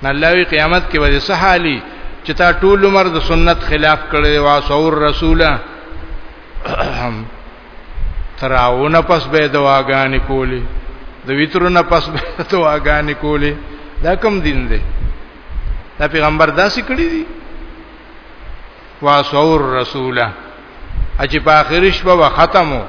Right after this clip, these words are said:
او هو هو. چا به مالګې راغستې وي، چا به چینی غوټه ت-، کړې وه په پولیس کې کې. هلکه دا څه کوې؟ وی چې استاد په دم واچي که نه. ها؟ دا ټوله روژه چې واچو، دا دم نو؟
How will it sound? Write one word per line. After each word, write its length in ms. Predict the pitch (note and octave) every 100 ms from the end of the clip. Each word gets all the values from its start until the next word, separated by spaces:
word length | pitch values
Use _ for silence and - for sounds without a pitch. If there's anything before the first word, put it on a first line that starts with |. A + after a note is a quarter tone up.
| -
او 220 | E3+ F3+ D#3+
هو 160 | D#3+ D#3 B2+
هو. 180 | - A#2+ - - - - - - - - - -
چا 160 | D3
به 100 | C#3+ C#3
مالګې 480 | C#3 C#3 C3+ C3 C3
راغستې 500 | B2+ B2 B2 - C3
وي، 260 | A#2+ A#2 A2 - - - - - - -
چا 160 | C#3+
به 140 | C#3+ C3+
چینی 320 | D#3 D#3 D#3+
غوټه 320 | D#3+ E3+ D#3+
ت-، 160 | - D3
کړې 200 | D#3 D#3
وه 100 | D#3
په 180 | D3+ D#3+ -
پولیس 380 | G3 E3 D#3+ -
کې 160 | - D3+
کې. 140 | D3+ C#3 - - - - - - - -
هلکه 240 | F#2 A#2 A#2
دا 160 | - -
څه 120 | D4+ -
کوې؟ 240 | C3 A2 G#2+ B2 - - - - - - - - -
وی 120 | E3
چې 100 | F#3
استاد 360 | F3 - G3+ F#3+ D#3+
په 60 |
دم 320 | C#3 F#3+ A3+ A3+
واچي 380 | G3 D#3+ D3 A2+
که 120 | A#2+
نه. 160 | A2+ - - - -
ها؟ 160 | D#3+ - D#4+ - - - - - - - - - - - - - -
دا 120 | D3
ټوله 300 | D3+ F3+ E3+
روژه 380 | D#3 D3 D3 D#3
چې 120 | D3+
واچو، 440 | D3 D3+ D3+ D3+ C#3
دا 200 | C#3+ C#3+
دم 220 | D3 D3+
نو؟ 200 | D3+ G3